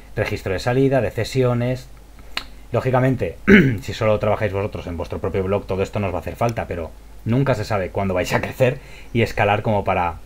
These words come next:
por ejemplo, tener que llevar un registro de incidencias, ¿vale? El tema de auditoría, soporte y cerrar sesión. Ya está. No tiene más. Como veis es muy sencillo. En cuanto a precios, yo cuando, como pude acceder en la beta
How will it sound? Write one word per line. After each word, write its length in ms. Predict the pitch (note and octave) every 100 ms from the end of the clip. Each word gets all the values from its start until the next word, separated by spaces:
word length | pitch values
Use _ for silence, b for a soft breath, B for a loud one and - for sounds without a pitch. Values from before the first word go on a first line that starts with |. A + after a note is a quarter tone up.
| - - - - -
por 120 | G#2
ejemplo, 360 | F#2 G2+ A#2 A2+
tener 240 | G2+ G2+
que 240 | B2 G#2+ F#2
llevar 240 | F#2+ G#2
un 100 | B2
registro 360 | G2 G2+ - F#2
de 60 |
incidencias, 640 | E2+ - A#2 C3 - - - -
¿vale? 220 | E2 - - - B B B B B B B -
El 240 | G2 G2 F#2
tema 220 | A2+ G2+
de 80 | G2
auditoría, 800 | F#2+ G2 C3 E3+ F3 F3 F3+ F3
soporte 880 | - A#2+ D3 D#3 - F3 F3+ F3 -
y 880 | C3 C3 C#3 C#3+ D3 D3+ D3+ D3+ D3 - - -
cerrar 220 | G2+ F2
sesión. 260 | E2+ D2+ D2 -
Ya 80 | -
está. 200 | - - - - -
No 160 | A#2 A#2
tiene 160 | G2+ F2
más. 240 | D#2 - -
Como 160 | A2+
veis 240 | A#2 C#3 C#3+
es 160 | C3+
muy 220 | A#2 A#2 A2
sencillo. 560 | A#2 - D#3 D#3+ F#3 B B B B
En 160 | A2+ G#2+
cuanto 260 | G#2+ G2+
a 80 | G2
precios, 500 | C3 C#3 A2+ F2+ -
yo 300 | A2 A2 A#2+
cuando, 760 | B2+ A#2 A2+ A2 A2 G#2+ G#2+ G#2 B B B -
como 200 | A2 G2+
pude 160 | A#2 B2+
acceder 460 | - C3 B2+ B2 A#2+
en 300 | A2+ A2 G#2+
la 100 | G2+
beta 460 | C3+ C#3 A2+ A2+